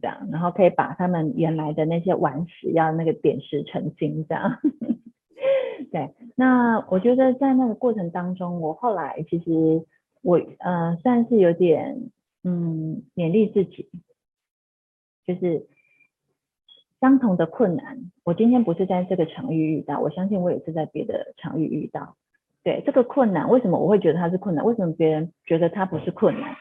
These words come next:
是因为我自己个性的关系，是因为我帮我自己画下的框框。对，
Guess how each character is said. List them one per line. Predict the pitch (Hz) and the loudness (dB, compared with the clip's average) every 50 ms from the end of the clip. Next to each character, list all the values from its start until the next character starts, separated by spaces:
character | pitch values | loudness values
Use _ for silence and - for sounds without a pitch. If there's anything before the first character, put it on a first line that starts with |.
| - _ _ _ _ | -20 _ _ _ _
是 | 277 254 | 4 6
因 | 214 254 240 | 6 6 6
为 | 247 247 | 8 8
我 | 226 165 - - | 6 6 4 4
自 | - 196 | 2 0
己 | 165 147 | 0 0
个 | - - 175 160 160 | 0 0 2 2 0
性 | 165 - 165 139 - - 254 247 - | 0 -2 -4 -4 -4 -6 -10 -2 0
的 | 160 156 | 0 2
关 | - - - - - | 2 0 -2 -4 -6
系， | - _ - - - - _ _ _ _ _ _ _ _ _ _ _ _ | -10 _ -12 -12 -12 -12 _ _ _ _ _ _ _ _ _ _ _ _
是 | - 240 | 6 8
因 | 233 233 | 8 8
为 | 226 | 8
我 | 202 160 - - - 53 - - - _ _ _ _ | 8 8 6 4 2 -2 -6 -10 -16 _ _ _ _
帮 | - 196 208 | 2 4 4
我 | 180 - | 4 2
自 | - 190 | 2 0
己 | 185 160 | 0 0
画 | 160 185 165 151 | 0 0 -2 -2
下 | - 170 143 | -2 -2 -4
的 | - | -4
框 | - - 165 - - - | -4 -6 -6 -6 -6 -6
框。 | - - - - - 185 - _ _ _ _ _ _ _ _ _ _ _ _ _ - | -8 -8 -8 -6 -8 -10 -14 _ _ _ _ _ _ _ _ _ _ _ _ _ -6
对， | 156 - - - 202 | -6 -4 -4 -6 -10